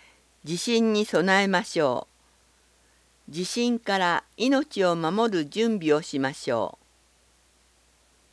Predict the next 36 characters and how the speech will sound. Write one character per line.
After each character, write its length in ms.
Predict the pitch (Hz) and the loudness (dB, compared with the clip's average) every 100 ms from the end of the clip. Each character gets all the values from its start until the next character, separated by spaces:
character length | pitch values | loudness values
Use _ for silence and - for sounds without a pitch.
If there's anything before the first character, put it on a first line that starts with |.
| _ | _
耐 240 | 220 247 | 4 4
震 400 | 262 - 240 233 | 2 -2 0 0
改 280 | 214 226 254 | 2 2 2
修 320 | 254 233 233 | 0 -2 -2
工 320 | 226 233 214 202 | -2 2 4 4
事 180 | 185 214 | 0 -4
費 140 | 120 | -6
補 200 | 131 175 | -4 -4
助。 180 | 147 110 - _ _ _ _ _ _ _ _ | -2 -4 -4 _ _ _ _ _ _ _ _
耐 260 | - 233 254 | -2 0 0
震 300 | - 247 254 | 0 2 2
診 340 | 254 254 240 | 2 0 0
断 300 | 196 160 156 | 2 2 2
を 160 | 139 131 | -2 -4
受 100 | 131 | -6
け、 240 | - 110 - _ _ _ _ _ _ _ | -4 -4 -4 _ _ _ _ _ _ _
耐 260 | 226 226 262 | 0 2 2
震 340 | - 262 247 | 0 0 0
基 200 | 240 226 | 0 -4
準 360 | 202 214 190 147 | 2 2 2 2
を 200 | 135 110 | 0 0
満 180 | 120 160 | -4 2
た 120 | 226 | 2
さ 120 | - | 2
な 160 | 240 226 | 0 0
か 120 | 214 | 0
っ 80 | 214 - | -2 2
た 120 | 156 | 2
住 280 | 156 190 202 | 2 -4 0
宅 280 | 190 - | -2 -2
に 200 | 180 170 | -4 -4
対 240 | - 180 165 | -2 0 0
し 120 | - | -4
て 120 | 123 | 0
行 100 | 127 - 143 | 0 0 0
う 400 | 127 120 85 | 0 0 -2